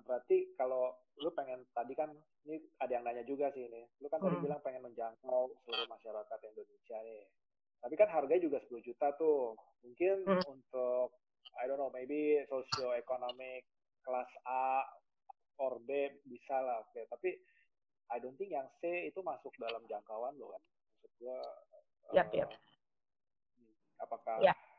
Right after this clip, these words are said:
Speaker 2: Eh, jadi,
Speaker 1: fokus
Speaker 2: eh,
Speaker 1: di A
Speaker 2: ya.
Speaker 1: dan B saja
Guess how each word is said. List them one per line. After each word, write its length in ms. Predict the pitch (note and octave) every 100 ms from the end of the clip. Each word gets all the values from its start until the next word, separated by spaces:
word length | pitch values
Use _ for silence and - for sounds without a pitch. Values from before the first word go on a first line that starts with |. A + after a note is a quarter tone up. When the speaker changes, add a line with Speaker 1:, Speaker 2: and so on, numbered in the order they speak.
| _ _ _ _ -
Speaker 2:
Eh, 260 | - - F3+ F3
jadi, 240 | G#3 D4+ E4 -
Speaker 1:
fokus 80 |
Speaker 2:
eh, 240 | A3 G#3+ G#3+
Speaker 1:
di 120 | - - - - -
A 60 |
Speaker 2:
ya. 120 | F3+ E3+ E3+
Speaker 1:
dan 180 | A#2+ A2+
B 40 | A#2 A2
saja 280 | A#2 A2+